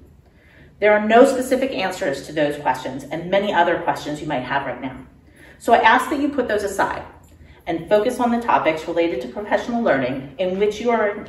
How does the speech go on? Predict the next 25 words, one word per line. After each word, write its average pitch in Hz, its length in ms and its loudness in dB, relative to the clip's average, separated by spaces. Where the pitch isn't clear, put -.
will 208 180 2
engage 135 540 -2
today 151 280 0
and 160 80 -6
tomorrow. - 480 -4
Please 277 260 2
do 320 100 2
not 294 240 2
put - 300 -4
your 190 140 -6
colleagues 165 580 2
in 175 100 -6
a 175 40 -2
situation 269 680 -2
where 165 140 0
time 214 260 0
is 214 80 -4
spent 160 380 -2
on 165 80 -8
systematic 175 600 -4
questions 151 440 -6
they 180 240 2
just 160 260 -2
can't 165 260 -6
answer. - 520 -8